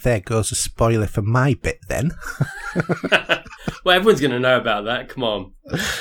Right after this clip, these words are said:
Speaker 1: Yeah, fair enough.
Speaker 2: Um, and I'm not sure if I, uh, took, looking at that, I'm not sure about the last part. I don't know, 'cause I do have the audiobooks as well and the vinyl of the, of, of Hitchhiker's Guide to the Galaxy. So
Speaker 1: Yeah. Okay, so do you wanna
Speaker 2: Uh,
Speaker 1: go,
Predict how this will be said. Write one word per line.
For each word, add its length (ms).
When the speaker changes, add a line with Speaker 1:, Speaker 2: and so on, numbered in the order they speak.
Speaker 1:
Yeah, 200
fair 320
enough. 280
Speaker 2:
Um, 320
and 80
I'm 160
not 180
sure 220
if 120
I, 200
uh, 320
took, 120
looking 200
at 140
that, 240
I'm 100
not 140
sure 220
about 160
the 80
last 400
part. 320
I 60
don't 180
know, 100
'cause 80
I 80
do 160
have 120
the 100
audiobooks 600
as 100
well 340
and 160
the 60
vinyl 420
of 220
the, 200
of, 100
of 80
Hitchhiker's 400
Guide 140
to 120
the 20
Galaxy. 480
So 260
Speaker 1:
Yeah. 220
Okay, 360
so 160
do 100
you 60
wanna 160
Speaker 2:
Uh, 40
Speaker 1:
go, 420